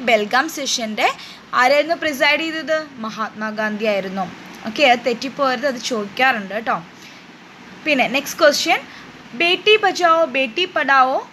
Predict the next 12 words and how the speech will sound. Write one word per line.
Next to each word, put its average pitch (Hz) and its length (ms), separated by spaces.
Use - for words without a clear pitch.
program 262 380
was 285 120
launched 277 360
at 285 80
Panipat 240 520
on? 156 80
അതായത് 311 340
ബേട്ടി 311 420
ബച്ചാവോ 330 360
ബേട്ടി 269 340
പഠാവോ 294 380
എന്നുള്ള 277 240